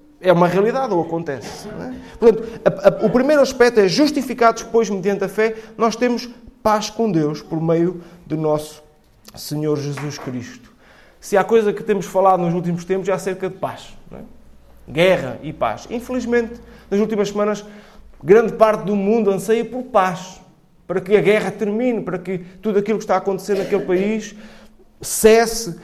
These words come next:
Há reuniões para que, de alguma forma, seja possível a paz. Falamos muito de paz nestes dias. E aquilo que Paulo aqui diz neste, ne-, ne-, neste versículo, ou no,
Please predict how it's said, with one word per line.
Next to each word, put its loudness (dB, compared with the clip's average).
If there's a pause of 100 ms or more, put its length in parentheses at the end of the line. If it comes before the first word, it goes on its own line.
(220)
Há 4
reuniões 4
para 2
que, -2 (640)
de 4
alguma 6
forma, 2
seja 4
possível -2
a 0
paz. 0 (1160)
Falamos 2
muito -2
de -12
paz -2
nestes -8
dias. -8 (400)
E 0
aquilo 2
que 4
Paulo 6
aqui 2
diz 2
neste, -4
ne-, -6
ne-, -4 (140)
neste -6
versículo, -4
ou -4
no, -8